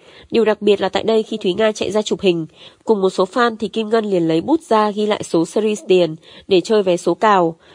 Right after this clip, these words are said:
Khi quay vào, Thúy Nga thấy vậy tỏ ý không hài lòng và nói, "Biết ngay mà, mới cho tiền lì xì một cái là lấy đi mua vé số cào ngay. Rồi tiền đâu mà ăn. Mấy ông bà ở đây cứ có tiền là hút thuốc hoặc đi mua vé số cào." Nói chung, nói chuyện với chị Kim Ngân lơ mơ lắm,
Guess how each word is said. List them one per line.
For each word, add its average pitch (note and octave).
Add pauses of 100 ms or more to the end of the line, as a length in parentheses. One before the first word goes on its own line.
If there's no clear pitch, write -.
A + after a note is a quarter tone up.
(120)
Khi C4+
quay B3+
vào, G3+
Thúy F3
Nga G#3+
thấy F#3
vậy A3
tỏ F#3
ý E3
không A3+
hài G#3
lòng E3+
và D#3+
nói, E3 (360)
"Biết A3
ngay G#3
mà, E3 (300)
mới F3+
cho B3
tiền G3+
lì E3+
xì F3+
một E3
cái F3
là A#3
lấy F#3+
đi A3
mua G#3+
vé F3
số E3+
cào G3
ngay. F#3+ (380)
Rồi G3
tiền F#3+
đâu G#3+
mà G3
ăn. G#3+ (460)
Mấy F#3+
ông A#3
bà A3
ở D#3
đây G3+
cứ G3+
có G#3
tiền A#3+
là F#3
hút C4
thuốc D#4
hoặc F#3+
đi G3
mua G3+
vé E3+
số E3+
cào." F3+ (420)
Nói F3
chung, A3+
nói F3+
chuyện -
với F3
chị -
Kim G#3+
Ngân A3
lơ G#3
mơ G3
lắm, F3+